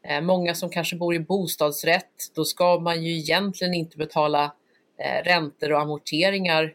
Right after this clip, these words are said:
eh, på det gemensamma boendet om man inte står som ägare.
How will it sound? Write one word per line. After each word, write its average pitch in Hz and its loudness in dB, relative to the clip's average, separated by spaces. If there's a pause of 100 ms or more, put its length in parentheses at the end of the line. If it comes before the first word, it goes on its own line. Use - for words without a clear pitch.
(720)
eh, - -4 (140)
på 175 0
det 170 2
gemensamma 151 -2
boendet 143 -2
om 156 -4
man 156 0
inte 151 -4
står 143 -4
som - -6
ägare. 143 0